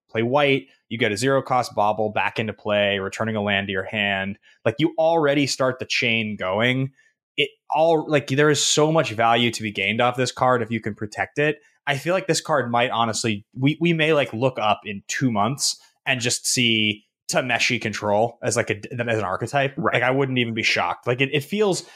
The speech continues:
Speaker 1: it feels like literally just the combination of Bauble and this and, like, E T B artifact effects is just enough for this to just be good.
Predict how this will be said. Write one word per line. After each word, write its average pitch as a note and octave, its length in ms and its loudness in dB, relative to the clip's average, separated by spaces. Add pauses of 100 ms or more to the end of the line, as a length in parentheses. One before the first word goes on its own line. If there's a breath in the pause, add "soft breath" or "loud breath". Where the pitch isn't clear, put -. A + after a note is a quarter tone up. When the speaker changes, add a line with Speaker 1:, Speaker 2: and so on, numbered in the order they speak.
(100)
Speaker 1:
it F#3 180 -2
feels C#4+ 200 0
like G3+ 200 -2
literally E3+ 380 0
just D#3+ 220 -2
the E3+ 80 0
combination B2 580 0
of G#2+ 220 -8
Bauble E3 560 0 (420)
and B2+ 180 -2
this A2 540 0 (320)
and, D3 140 0
like, A#2 240 0
E D#3 160 2
T D#3 180 0
B C#3 120 2
artifact D3 500 0
effects - 580 -2 (320)
is C3+ 200 0
just D3+ 220 0
enough A#2+ 380 0
for A#2 160 0
this A2+ 200 0
to - 100 -16
just - 220 -6
be - 100 -10
good. F#2 320 -12